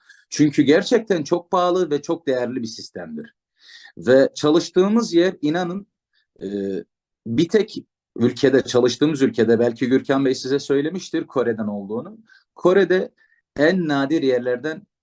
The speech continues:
hani metrek sistemi çalışanlardan çalışıyoruz. Çünkü inanın Avrupa'da bile matrix sistemi yoktur bu arada, fabrika olarak konuşuyorum şu an. Şimdi gelelim matrix sistemin özelliğine.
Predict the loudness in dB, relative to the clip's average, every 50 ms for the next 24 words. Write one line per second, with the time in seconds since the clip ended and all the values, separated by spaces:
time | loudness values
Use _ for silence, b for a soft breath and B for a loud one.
0 | _ _ -10 -4 -2 -2 -2 0 -2 -2 -2 -2 -4 -4 -6 -6 -6 -10 -8 -4
1 | -4 -2 -2 -2 -2 -2 -4 -2 -4 -4 -4 -4 -4 -4 -4 -4 -4 -4 -4 -6
2 | -8 -8 -8 -8 -10 -10 -10 -6 -4 -4 -4 0 0 0 0 2 4 6 6 6
3 | 4 2 0 2 4 4 4 4 2 2 2 2 2 2 2 2 2 2 0 0
4 | -2 -4 -4 -4 -6 -8 -8 -8 -6 -6 -4 -4 -6 -6 -8 -10 -8 -8 -8 -8
5 | -8 -8 -10 -8 -6 -6 -4 -4 -6 -4 -4 -6 -6 -6 -8 -8 -8 -8 -8 -8
6 | -8 -6 -6 -6 -6 -6 -8 -10 -10 -8 -8 -8 -10 _ _ _ _ _ B B
7 | B B B B B B B B B B B B B _ _ -6 2 4 6 8
8 | 8 6 6 6 4 4 6 6 6 6 4 2 0 -2 0 0 0 0 0 0
9 | -2 -2 -2 -4 -6 -6 -2 0 0 2 2 2 2 0 2 2 2 2 2 0
10 | 0 -2 -2 -2 -6 -10 _